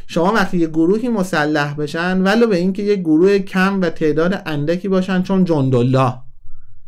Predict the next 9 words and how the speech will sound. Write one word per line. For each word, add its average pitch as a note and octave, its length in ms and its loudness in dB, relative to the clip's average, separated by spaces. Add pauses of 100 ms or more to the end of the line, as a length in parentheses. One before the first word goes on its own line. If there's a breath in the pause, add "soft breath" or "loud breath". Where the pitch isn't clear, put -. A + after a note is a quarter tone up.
(320)
چون F#3+ 180 4
همین، F#3 380 2
اه، C#3+ 380 -2
افراد D#3 500 0 (520)
شرور D3+ 580 0
و D3 140 -4
اشراری D#3 560 0
که E3+ 120 0
در D3+ 360 -2